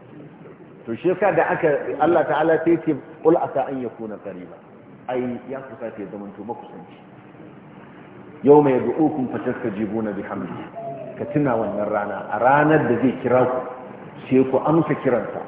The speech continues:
kuna masu godiya a gare shi. "Wa tadhunnuna in labithtum illa qalila." Ku rinka yankewar zato, kuna tabbatarwa da, kuna zaton ka,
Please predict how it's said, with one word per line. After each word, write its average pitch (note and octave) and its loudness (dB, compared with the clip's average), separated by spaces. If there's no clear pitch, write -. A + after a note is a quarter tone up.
kuna A#2 -2
masu G#2 -6
godiya A2 0
a - -6
gare F#2 -8
shi. - -18
"Wa G2+ -8
tadhunnuna A2 -4
in A#2 -4
labithtum G#2+ -6
illa G2+ -2
qalila." G#2+ 0
Ku G2+ -6
rinka A#2+ 0
yankewar C#3 6
zato, G2 -8
kuna C3 0
tabbatarwa E3 2
da, - -4
kuna C#3+ -4
zaton D3+ -6
ka, E3 0